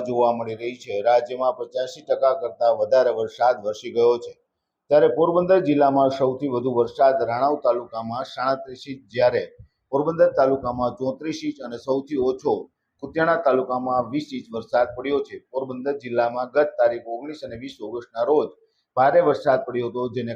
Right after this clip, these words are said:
કારણે જિલ્લામાં આવેલા તમામ જળાશયો છલકાઈ ઉઠ્યા હતા, જેને કારણે પીવાના અને સિંચાઈના પાણીની સમસ્યા દૂર થતા લોકોમાં ખુશી જોવા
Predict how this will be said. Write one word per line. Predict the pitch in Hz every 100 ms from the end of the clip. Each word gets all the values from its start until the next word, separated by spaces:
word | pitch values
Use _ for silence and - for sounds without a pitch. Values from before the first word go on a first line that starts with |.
| 110
કારણે | 117 117 110
જિલ્લામાં | 120 120 117 120 113
આવેલા | 113 120 113 117
તમામ | 127 139 160 - _ _ _ _ _ _ -
જળાશયો | 139 151 156 147 131 127
છલકાઈ | 139 127 135 139 127
ઉઠ્યા | 131 120 117
હતા, | 120 120
જેને | 120 117 113
કારણે | 117 113 -
પીવાના | 123 139 147 147 147 - _ _
અને | 127 123 -
સિંચાઈના | 117 139 139 139 113
પાણીની | 117 120 120 117
સમસ્યા | 127 120 117 117 117
દૂર | 143 151 127
થતા | 120 107 117 - - _ -
લોકોમાં | 135 156 143 120 123 139 143
ખુશી | 139 131 135 120
જોવા | 123 117